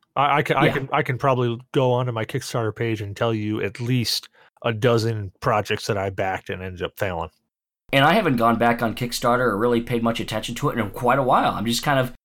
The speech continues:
Speaker 2: a lot of people really get disillusioned with it when you get, you know, burned a few times. You
Speaker 1: And
Speaker 2: know?
Speaker 1: it sucks because there's a lot of great projects on there. And really, you know, it,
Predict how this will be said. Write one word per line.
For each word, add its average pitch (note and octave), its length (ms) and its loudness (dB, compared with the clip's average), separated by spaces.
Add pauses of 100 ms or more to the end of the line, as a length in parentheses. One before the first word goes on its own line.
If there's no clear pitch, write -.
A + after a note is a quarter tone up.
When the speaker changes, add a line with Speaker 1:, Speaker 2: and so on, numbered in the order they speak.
(340)
Speaker 2:
a - 80 -4
lot B2+ 240 4
of F3+ 80 2
people D#3 240 -2
really E3+ 220 4
get C3+ 180 0
disillusioned C#3+ 680 0
with G2 140 -2
it G#2 140 -2
when A2 140 0
you A#2 100 0
get, A#2+ 260 2
you C3 80 2
know, G#2+ 80 2
burned E3+ 320 2
a C3+ 40 0
few F#2 180 -6
times. D2+ 420 -10 (200)
You F#3+ 100 4
Speaker 1:
And G#3 100 6
Speaker 2:
know? G3 60 8
Speaker 1:
it F#3+ 80 2
sucks - 400 2
because C#3+ 340 2
there's B2+ 180 2
a D#3 60 2
lot D3+ 220 4
of F3 100 -2
great C3 320 0
projects C#3 640 0
on C#3+ 300 -2
there. D2 360 -12 (600)
And G#2+ 480 -4 (340)
really, D3+ 520 2
you G2+ 140 0
know, F#2+ 240 -2
it, F#2+ 140 -2